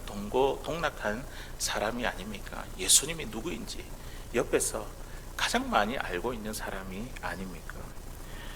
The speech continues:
그런데 왜 이렇게 의심이 많습니까? 도마에게 그냥 의심병이 있는 게 아닙니까? 도마가 특별히 성격이 까다롭고 다른 제자들보다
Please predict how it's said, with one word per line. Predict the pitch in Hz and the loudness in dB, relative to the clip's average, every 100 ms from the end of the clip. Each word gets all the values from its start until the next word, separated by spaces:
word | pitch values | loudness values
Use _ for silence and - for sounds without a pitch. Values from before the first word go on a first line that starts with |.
| - - - - | -8 -8 -8 0
그런데 | - 240 220 233 | 12 12 12 12
왜 | 127 139 | 12 10
이렇게 | 190 247 - 240 | 8 6 6 4
의심이 | 214 143 131 - 160 160 | 6 4 4 4 2 2
많습니까? | 135 95 90 - 107 90 - 82 85 - - - - - - - | 2 2 4 2 0 -6 -6 -6 -6 -8 -8 -8 -8 -8 -8 -2
도마에게 | 127 196 208 180 147 | 4 6 6 6 2
그냥 | 123 139 - - 131 | 0 -2 -4 -2 2
의심병이 | 120 196 185 - - - | 4 4 2 -2 -2 0
있는 | 104 110 131 | 0 -2 0
게 | 92 95 | 0 0
아닙니까? | - 87 104 101 - - - - - - - - - - - - | -4 -4 -4 -4 -6 -6 -6 -8 -8 -8 -8 -6 -6 -6 -8 10
도마가 | 165 185 175 170 | 12 12 12 12
특별히 | - - 196 175 170 | 12 10 12 12 12
성격이 | - 160 143 175 165 156 147 117 - | 10 6 4 4 10 10 10 8 4
까다롭고 | - 101 104 107 - - 117 104 | 4 6 8 4 2 4 4 4
다른 | - - 147 185 | 2 2 2 2
제자들보다 | - 104 110 127 123 107 110 110 | -2 2 2 2 -2 -4 -4 -4